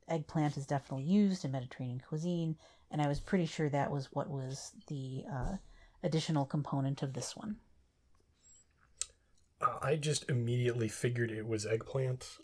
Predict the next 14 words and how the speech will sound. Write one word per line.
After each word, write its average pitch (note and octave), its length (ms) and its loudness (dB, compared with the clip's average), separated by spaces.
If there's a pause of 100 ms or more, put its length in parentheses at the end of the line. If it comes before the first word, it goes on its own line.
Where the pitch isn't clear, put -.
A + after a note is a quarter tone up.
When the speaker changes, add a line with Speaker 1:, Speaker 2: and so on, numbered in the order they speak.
(100)
Speaker 2:
Uh, A2+ 260 -8
I A2+ 80 0
don't A#2+ 280 0
remember A2 380 2
whether G#2 440 2
I've G2+ 580 2 (1160)
had A#2+ 320 2
moussaka. A#2+ 460 0
I A2+ 60 -6
feel G#3 220 2
like B2+ 160 8
I G2 60 6
probably F#2+ 440 0
have, G2 260 -6